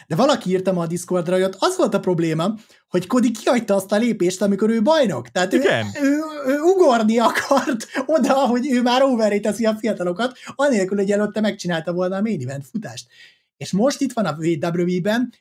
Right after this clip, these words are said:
Speaker 1: nincsenek ezek az önmaga által magára erőltetett hülye békjók, nincsenek ott a vadhajtások, és Cody most látjuk igazán a prime-jában, hogy mire képes mainstream színpadon, amikor, amikor tényleg ott van mögötte minden,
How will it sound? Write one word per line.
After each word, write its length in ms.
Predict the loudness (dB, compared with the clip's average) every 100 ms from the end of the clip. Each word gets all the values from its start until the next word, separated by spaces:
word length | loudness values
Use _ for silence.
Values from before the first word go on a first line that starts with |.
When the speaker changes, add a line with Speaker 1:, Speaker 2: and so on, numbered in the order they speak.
| -4
Speaker 1:
nincsenek 480 | 0 0 0 0
ezek 240 | 0 -4 -2
az 380 | -2 -2 -2 0
önmaga 320 | 2 2 2
által 560 | -2 -2 -4 -4 -8 _
magára 480 | -2 0 2 2 0
erőltetett 540 | -2 -2 -4 -6 -10
hülye 240 | -4 -2 -2
békjók, 680 | 0 -2 0 0 0 -2 _ _ _
nincsenek 440 | 0 2 2 0
ott 140 | -2 -4
a 60 |
vadhajtások, 880 | -4 -4 0 0 2 0 0 -4 -6 _ _ _ _ _ _ _ _
és 180 | -6 -4
Cody 360 | 0 0 -2 -2
most 300 | -2 -2 -2
látjuk 380 | -4 -4 -8 -8
igazán 640 | -4 -4 -4 -4 -4 -6 _ _
a 100 | -6
prime-jában, 920 | -2 0 0 -2 -6 -6 -8 -10 -12
hogy 120 | -8
mire 220 | -6 -4 -6
képes 680 | -6 -8 -8 -10 -12 -14 _
mainstream 560 | -4 -2 -4 -6 -8 -8
színpadon, 560 | -8 -10 -8 -8 -8 -10 -16 _ _
amikor, 340 | -12 -10 -10
amikor 260 | -8 -8 -8
tényleg 220 | -6 -6
ott 100 | -6
van 140 | -8 -8
mögötte 300 | -8 -8 -4
minden, 360 | 0 0 -2